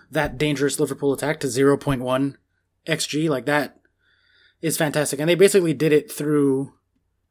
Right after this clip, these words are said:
just keeping guys <laughs> on them. Like, again, same, same, like, man kind of marking, uh, worked for City to stop Liverpool as much as it did for Liverpool to stop City. Um, and it, it, it was, honestly, it was genuinely interesting to watch.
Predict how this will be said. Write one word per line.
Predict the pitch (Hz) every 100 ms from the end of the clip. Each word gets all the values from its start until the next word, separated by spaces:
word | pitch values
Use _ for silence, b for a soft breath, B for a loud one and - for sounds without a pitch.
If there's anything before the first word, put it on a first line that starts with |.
| -
just | 139 - _ _ _ _
keeping | - 151 135
guys | 135 123
<laughs> |
on | 123 131
them. | - - -
Like, | 175 139 - - _ _ _ -
again, | 151 170 139
same, | 123 156 127
same, | - 180 160
like, | 147
man | 139 135 139 139 135
kind | - 139
of | 123 117 - _ _ _ _ -
marking, | 156 147 123 117 - _ _ _ _ _
uh, | 147 135
worked | 143 156 160
for | - 147 135 135 135 _
City | - 190 170 139
to | 139
stop | - 139 143
Liverpool | 131 131 135
as | 127
much | 135
as | 131
it | 123
did | 131 120
for | 131 123
Liverpool | 127 127 123 120 113 _ _ _ _
to | -
stop | 135 143 110
City. | 165 196 - _ _ _ _ _ -
Um, | 143 139
and | 139
it, | 135 -
it, | 170 180
it | 190
was, | 202 160 -
honestly, | 170 214 196 190
it |
was | 156 123
genuinely | 120 185 175 160 143 135
interesting | 127 131 131
to | 120
watch. | 117 110 - -